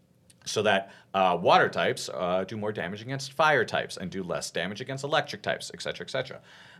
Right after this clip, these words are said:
And, uh, yeah, they're all classified in that way. So that's the base distribution system, um,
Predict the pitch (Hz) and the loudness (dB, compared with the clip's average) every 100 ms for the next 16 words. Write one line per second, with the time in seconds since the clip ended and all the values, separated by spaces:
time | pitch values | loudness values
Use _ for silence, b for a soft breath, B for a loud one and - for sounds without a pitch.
0 | _ 113 101 98 92 85 - 85 87 85 | _ 0 2 2 2 -2 -2 0 2 0
1 | 82 82 - 107 87 101 120 - 107 98 | -2 -4 -4 0 2 4 2 4 0 0
2 | 104 104 101 107 104 110 104 185 214 170 | 0 0 2 2 4 4 2 2 2 0
3 | 120 107 101 - _ - 101 - 90 87 | 4 4 2 -6 _ -8 -6 -4 -6 -6
4 | 85 98 - 87 95 90 87 B B B | -6 -6 -8 -2 -2 -2 -6 B B B
5 | B - 98 92 90 85 78 | B 0 2 4 2 -2 -10